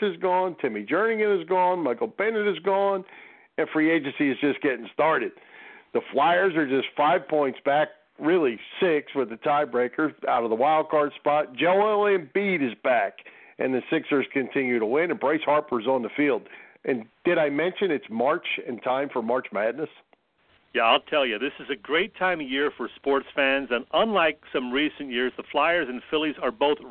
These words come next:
Speaker 2: relevant here in March, very much so. All four Philly pro teams are in play right now, and as you noted, there's an abundance of college hoops in the spotlight.
Speaker 1: Absolutely. And, hey, we have a couple great guests tonight, speaking of being in the spotlight, and that really has me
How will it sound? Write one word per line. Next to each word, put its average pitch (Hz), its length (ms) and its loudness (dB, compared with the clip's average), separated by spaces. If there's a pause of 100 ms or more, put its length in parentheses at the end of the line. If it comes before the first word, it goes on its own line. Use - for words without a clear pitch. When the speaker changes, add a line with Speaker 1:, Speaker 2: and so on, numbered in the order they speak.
Speaker 2:
relevant 135 560 0
here 123 180 -4
in 110 120 -10
March, 110 280 -2 (480)
very 156 240 2
much 113 280 0
so. 107 160 2 (340)
All 220 240 4
four 208 260 0
Philly 170 220 -4
pro 151 240 -4
teams 151 300 -8
are 131 100 -2
in 123 80 -8
play 143 220 -2
right 131 240 -2
now, 127 220 -4
and 127 120 -4
as 131 120 -2
you 120 100 -6
noted, 131 260 -2
there's 123 180 -2
an 120 100 -4
abundance 147 540 -2
of 135 140 -14
college 131 400 -2
hoops 123 260 -10
in 95 100 -12
the 95 100 -14
spotlight. 85 420 -8 (880)
Speaker 1:
Absolutely. 120 720 0
And, 123 80 -2
hey, 170 220 2 (320)
we 190 200 4
have 165 280 2
a 147 260 2
couple 196 240 0
great 165 320 0
guests 220 340 0
tonight, 139 360 0
speaking 127 340 -4
of 113 80 -6
being 131 240 -2
in 120 100 -2
the 117 160 -8
spotlight, 120 600 0
and 139 80 -6
that 156 200 0
really 143 280 2
has 127 200 -2
me 196 160 -2